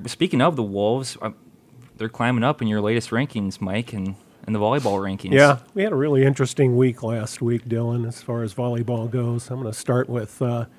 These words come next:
Speaker 2: what happened out at Columbus SCOTUS, where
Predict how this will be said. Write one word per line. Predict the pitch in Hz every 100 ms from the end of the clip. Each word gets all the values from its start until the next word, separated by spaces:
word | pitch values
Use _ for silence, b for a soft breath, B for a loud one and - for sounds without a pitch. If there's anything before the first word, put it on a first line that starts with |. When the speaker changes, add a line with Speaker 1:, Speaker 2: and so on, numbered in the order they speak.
| b b -
Speaker 2:
what | 151
happened | 156 143 147
out | 143
at | 139 -
Columbus | 147 143 135 -
SCOTUS, | - 139 139 127 123 -
where | 131 123